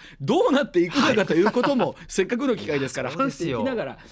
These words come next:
Speaker 1: えー、新年早々なんでございますけれども、お付き合いいただきたいと思います。どうぞよろしくお願いいたします。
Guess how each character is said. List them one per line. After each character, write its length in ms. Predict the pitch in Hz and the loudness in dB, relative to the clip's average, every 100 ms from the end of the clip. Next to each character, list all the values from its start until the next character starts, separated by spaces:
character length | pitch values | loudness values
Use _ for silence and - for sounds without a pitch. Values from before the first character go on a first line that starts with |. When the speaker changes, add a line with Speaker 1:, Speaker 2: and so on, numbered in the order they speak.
| - | -10
Speaker 1:
え 220 | 135 131 | -6 -4
ー、 40 | 123 | -4
新 200 | 190 170 | -4 -4
年 160 | 135 | -2
早 160 | 143 165 | -2 -2
々 240 | 165 135 | -2 -2
な 80 | 160 | 0
ん 60 | 240 | 0
で 60 | |
ご 100 | 233 | 0
ざ 140 | 240 240 | 0 0
い 40 | |
ま 120 | 233 | -2
す 80 | 220 | -2
け 80 | 156 | -4
れ 80 | 123 | -6
ど 80 | 107 | -6
も、 120 | 104 | -6
お 80 | 151 | -6
付 180 | - 175 | -2 0
き 20 | |
合 40 | |
い 20 | 139 | 0
い 40 | |
た 80 | 143 | 0
だ 80 | 143 | -2
き 80 | - | -2
た 100 | 139 | -4
い 80 | |
と 80 | - | -4
思 140 | 131 110 | -6 -4
い 40 | |
ま 120 | 185 | -6
す。 60 | 240 | -4
ど 80 | 175 | -6
う 20 | |
ぞ 80 | 143 | -4
よ 60 | |
ろ 80 | 135 | -8
し 40 | 127 | -8
く 60 | |
お 60 | 127 | -8
願 120 | 120 | -6
い 40 | |
い 40 | 113 | -8
た 80 | 90 | -12
し 120 | 95 | -18
ま 240 | 71 - | -20 -20
す。 160 | - | -20